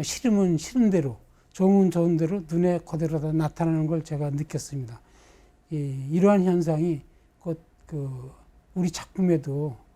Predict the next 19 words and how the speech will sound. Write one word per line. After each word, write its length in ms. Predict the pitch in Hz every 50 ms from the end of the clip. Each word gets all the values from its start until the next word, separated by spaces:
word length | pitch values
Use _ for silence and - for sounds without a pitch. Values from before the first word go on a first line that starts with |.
| _ _ _
실제로 640 | - - - - 262 - - 220 208 196 220 208 190
느낄 360 | 160 165 180 180 - - 202
수 180 | 165 - - 185
있게, 260 | - - - 156 139
그 160 | - - 156 -
고스란히 520 | - - 196 196 - 208 202 208 196 185 185
담겨지지 1000 | - - 175 175 190 175 175 165 156 - - _ _ _ - - - - 202 196
않을까 340 | 170 170 165 160 156 180 170
하는 80 | 170
생각 400 | 160 - - 226 220 196 165 -
때문에 320 | - 180 165 175 202 196 185 - - - - - -
처음엔 500 | - - - 220 202 196 190 190 185 170
눈을 440 | 160 175 170 175 175 165 156 151 147 143 - -
그 240 | 160 147 139 139 131 -
표현하게 420 | - - 220 220 196 175 160 160 156
됐는데, 540 | 139 151 147 147 147 139 143 143 156 127 - - _ - - - _ _ _
실제로 440 | - - 220 - - 220 196 220
눈은 460 | 214 196 170 180 180 190 202 190 170 156 - _ _ _ _ _ _ -
그 480 | 165 156 147 143 139 135 131 123 123